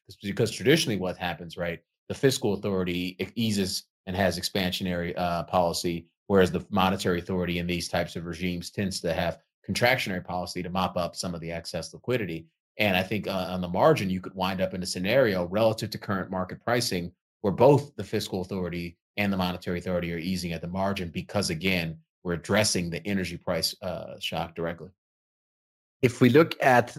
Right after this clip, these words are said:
Speaker 2: the, uh, current policy mix, so bailouts being pre-, uh, announced and presented by, by right about every prime minister in Europe right now, and interest rate, uh, interest rate hikes being on the table, uh, from the European Central Bank, from the Bank of England, from Bank of Canada, just again today,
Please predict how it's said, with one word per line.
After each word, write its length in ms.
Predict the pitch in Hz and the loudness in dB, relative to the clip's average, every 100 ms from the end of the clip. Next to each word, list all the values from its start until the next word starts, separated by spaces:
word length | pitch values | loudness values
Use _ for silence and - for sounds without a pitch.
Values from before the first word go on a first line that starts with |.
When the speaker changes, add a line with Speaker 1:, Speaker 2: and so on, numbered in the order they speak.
| - | -12
Speaker 2:
the, 320 | 117 113 110 | -4 2 4
uh, 140 | 104 95 | 6 4
current 380 | - 120 117 117 | 4 4 4 4
policy 380 | 110 101 95 87 | 4 4 2 -2
mix, 520 | 82 - - - - | -4 -4 -4 -4 -6
so 500 | - - 101 92 87 - _ | -2 2 4 2 -2 -10 _
bailouts 400 | 117 110 98 92 | 4 6 6 2
being 220 | - 98 92 | -8 -10 -6
pre-, 220 | 101 98 | -6 -6
uh, 180 | 104 95 | -8 -6
announced 380 | 101 95 101 - | -2 0 0 0
and 120 | 87 | -4
presented 420 | 104 107 98 92 | 2 4 4 0
by, 180 | 90 90 | 2 0
by 180 | 87 90 | 2 0
right 200 | 95 95 | 4 4
about 300 | 92 95 92 - | 4 2 0 0
every 280 | 107 - | 0 0
prime 360 | 92 110 95 95 | 0 2 2 2
minister 400 | 95 95 - 90 | 0 -2 -2 -4
in 100 | 87 | -2
Europe 300 | 92 107 110 | 2 4 4
right 220 | 98 90 98 | 2 4 4
now, 220 | 98 123 - - - _ _ - | 4 4 -4 -20 -20 _ _ 2
and 360 | 110 101 - - - | 4 2 -2 -10 -2
interest 320 | 123 110 - | 0 0 0
rate, 180 | 104 87 - _ | 0 0 -8 _
uh, 40 | 104 113 | -14 -8
interest 280 | 117 104 | -8 -2
rate 120 | 104 87 | -2 0
hikes 240 | 98 92 | -2 -2
being 260 | - 95 92 | -2 0 0
on 140 | 95 | 0
the 80 | 90 | 2
table, 600 | 104 110 - 92 87 - | 4 4 4 0 -2 -4
uh, 200 | 104 92 | -4 -2
from 240 | - 92 95 | -2 -2 -2
the 80 | |
European 400 | 90 95 92 101 | 0 2 4 2
Central 340 | 92 101 92 95 | 6 4 4 2
Bank, 220 | 90 90 | 2 0
from 140 | 95 | 0
the 80 | 92 | 2
Bank 240 | 95 95 101 | 2 2 4
of 100 | 98 | 4
England, 320 | 92 90 90 | 4 2 0
from 140 | 95 | 2
Bank 180 | 98 95 | 2 2
of 140 | 90 | 0
Canada, 400 | - 101 101 87 | 2 4 4 2
just 320 | 80 - 90 92 | -2 -4 -6 -2
again 240 | 95 90 | 0 2
today, 340 | 85 90 87 | 2 2 2